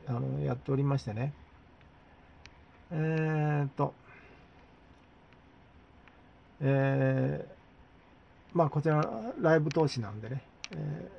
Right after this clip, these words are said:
ー、だいぶライブ投資の試験に入れるようになりました。えーっと、先週はこれ一本買ってんですね、千円ね。初めてライブ投資始めましてね。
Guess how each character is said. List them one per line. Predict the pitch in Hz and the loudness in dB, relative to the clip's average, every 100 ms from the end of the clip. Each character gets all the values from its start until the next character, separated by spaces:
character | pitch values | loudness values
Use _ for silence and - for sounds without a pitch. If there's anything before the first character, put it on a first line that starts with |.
| - - - | -20 -20 -6
ー、 | |
だ | 151 | -2
い | 143 | 0
ぶ | 143 156 | 0 -2
ラ | 143 139 | 2 2
イ | |
ブ | 139 | 2
投 | 143 135 | 0 -2
資 | 127 | -2
の | 120 | -6
試 | 110 - | -8 -8
験 | 120 | -6
に | 120 147 - | -4 -6 -8
入 | - 123 | -6 -4
れ | 123 123 | -4 -4
る | 147 | -4
よ | 175 | -2
う | |
に | 190 | 0
な | 120 | -2
り | 117 | -4
ま | 120 | -8
し | 127 | -10
た。 | - - - - - - - - - - - - - - - - - - - - | -12 -14 -20 -20 -20 -20 -20 -20 -20 -20 -20 -20 -20 -20 -20 -18 -18 -18 -18 -8
え | |
ー | 165 165 165 160 160 160 156 156 151 151 147 143 143 | -4 -4 -2 -2 -2 -2 -2 -2 -4 -2 -2 -2 -4
っ | 139 - | -6 -4
と、 | 139 - - - - - - - - - - - - - | -4 -4 -14 -20 -20 -20 -20 -20 -20 -20 -20 -20 -20 -6
先 | 220 233 | -2 0
週 | 262 | 2
は | 262 247 233 330 339 | 4 4 0 -4 -4
こ | - | 2
れ | 214 | 2
一 | 226 - | 2 0
本 | 180 | -2
買 | 139 151 | 2 0
っ | |
て | 147 | 0
ん | 120 | -2
で | 101 | -4
す | - | -4
ね、 | 143 185 | -2 0
千 | 151 131 123 | 0 0 0
円 | 113 113 | 0 0
ね。 | 139 139 - - - - - | -2 -2 -10 -20 -20 -20 -6
初 | 135 156 | -2 0
め | 151 | 0
て | 139 123 - | 2 0 0
ラ | 127 | -2
イ | 120 | -2
ブ | 131 | -4
投 | 131 123 | -4 -4
資 | - 123 | -6 -10
始 | 117 135 | -8 -6
め | 120 | -4
ま | 120 | -4
し | 123 | -6
て | - | -8
ね。 | 113 | -8